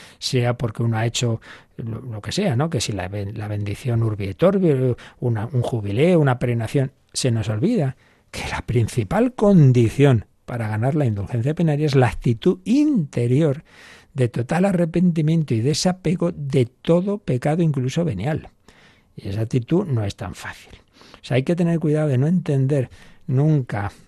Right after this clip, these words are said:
los frutos de los sacramentos y, y en concreto de las indulgencias, que no son un sacramento, pero, pero van un poco en esa línea, como si fuera una cosa mágica, el mero hecho de que yo ya haya hecho tal cosa, haya recibido tal, ya está.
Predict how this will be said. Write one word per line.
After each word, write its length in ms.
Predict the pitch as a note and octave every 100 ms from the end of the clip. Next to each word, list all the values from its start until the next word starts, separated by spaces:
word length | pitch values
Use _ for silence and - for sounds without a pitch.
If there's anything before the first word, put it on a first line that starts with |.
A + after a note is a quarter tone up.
| -
los 580 | C#3 A2 G#2+ G2+ G#2+ -
frutos 420 | B2+ C#3+ C#3 C#3
de 100 | C#3
los 140 | B2+
sacramentos 600 | B2 A#2 A#2+ C3 B2+ G#2
y, 160 | A#2+ A2+
y 120 | B2
en 100 | A2+
concreto 480 | G2+ G2+ B2+ C3+ A2
de 100 | G#2+
las 280 | G#2 G#2 -
indulgencias, 800 | - G3 F3+ B2 G#2+ D3 D3 G2+
que 120 | -
no 100 | E2+
son 160 | E2 G#2
un 60 | F2+
sacramento, 520 | - G#2 A#2+ G#3+ G2+
pero, 220 | - A#2 - - - - _
pero 220 | - A2 G#2+
van 180 | A#2+
un 120 | B2+ A#2
poco 220 | B2 A2+
en 80 | A2
esa 240 | A#2+ A#2
línea, 400 | B2 A#2+ G#2+ A#2+ - - _
como 160 | - A#2+
si 100 | A2+
fuera 140 | C#3+
una 160 | F3 F3
cosa 240 | D#3+ C#3+
mágica, 500 | A#2+ G3 - F#2+ -
el 80 | G#2+
mero 220 | A#2 C3+
hecho 260 | D3+ D#3 C3
de 120 | A#2+
que 120 | A#2+
yo 140 | A#2+ C#3+
ya 280 | D#3 D#3 - - - -
haya 280 | C3 B2 C#3
hecho 240 | C3 C3+
tal 220 | C3 B2
cosa, 300 | A#2+ C#3+ -
haya 180 | B2+ B2
recibido 500 | B2 A#2 - B2+ B2+
tal, 160 | C3 C#3+
ya 100 | B2
está. 300 | - A2